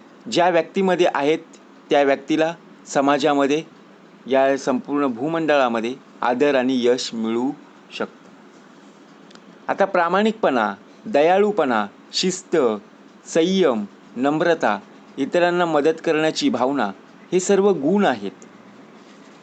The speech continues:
मग अवगुण कोणते? अवगुण म्हणजे एखाद्या व्यक्तीमधील वाईट, नकारात्मक किंवा प्रत्यक्षपणे, बघा, आपण वाईट विचाराने बोलणं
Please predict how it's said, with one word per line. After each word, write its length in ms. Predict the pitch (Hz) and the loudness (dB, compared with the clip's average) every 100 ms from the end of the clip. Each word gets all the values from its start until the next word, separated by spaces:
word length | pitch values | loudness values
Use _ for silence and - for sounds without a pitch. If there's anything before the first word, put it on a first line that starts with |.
| - - - | -20 -20 -14
मग 140 | 151 160 - | -4 -4 0
अवगुण 400 | 156 190 202 254 | 0 2 2 2
कोणते? 500 | 214 170 135 110 104 - - - - - - | 2 0 0 -4 -4 -16 -20 -20 -20 -20 -4
अवगुण 360 | 147 175 190 247 | 0 2 2 0
म्हणजे 340 | 240 214 240 - | 0 0 0 0
एखाद्या 460 | 175 175 196 220 | -2 0 0 2
व्यक्तीमधील 800 | 196 190 - 202 190 160 160 120 120 - - - - - | 2 0 -2 -2 0 2 2 0 -6 -20 -20 -20 -20 -4
वाईट, 440 | 123 143 175 196 - - - - - | 0 2 0 -2 -6 -18 -20 -18 -4
नकारात्मक 640 | 139 143 170 180 196 208 | -2 0 0 0 0 -4
किंवा 340 | 208 180 180 180 - - - - - - | 0 0 0 -2 -12 -20 -20 -20 -20 -4
प्रत्यक्षपणे, 720 | 151 143 - 185 190 185 170 | -2 0 -2 0 -2 0 -2
बघा, 280 | 160 151 170 180 - - - | 0 0 0 -4 -16 -20 -6
आपण 220 | 135 156 | -2 0
वाईट 380 | 143 131 156 143 | 2 2 0 0
विचाराने 760 | 143 143 143 147 147 147 156 165 - - - - | -4 0 0 0 -2 -6 -6 -10 -20 -20 -20 -10
बोलणं 580 | 120 151 185 185 127 | 0 2 4 2 0